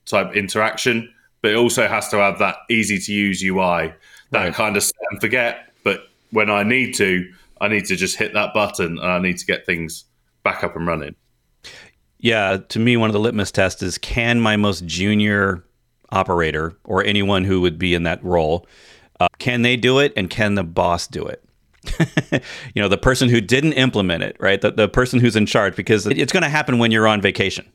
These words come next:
Speaker 2: When you take the holiday weekend and you're the expert in the backups. I, I've worked in teams where we had one backup expert. That was the person, that was their entire job, was to
Speaker 1: Mm-hmm.
Speaker 2: maintain backups. You know, obviously they're very tightly, usually,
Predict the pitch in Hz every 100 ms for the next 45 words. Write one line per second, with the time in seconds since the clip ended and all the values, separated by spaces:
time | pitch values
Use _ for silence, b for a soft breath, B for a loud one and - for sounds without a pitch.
0 | _ _ - 113 131 143 123 117 120 113
1 | 101 101 101 95 90 92 113 110 113 101
2 | - 104 95 92 90 95 92 82 123 -
3 | B B B B 127 131 147 143 127 -
4 | 131 113 113 120 120 104 110 107 107 107
5 | 113 107 107 - 113 98 104 107 101 -
6 | 110 - 101 104 98 98 90 110 107 101
7 | 98 95 98 95 95 95 95 90 104 90
8 | 95 90 95 92 - - b b b -
9 | - 104 92 - 101 101 110 95 95 101
10 | 101 - 101 95 98 104 95 98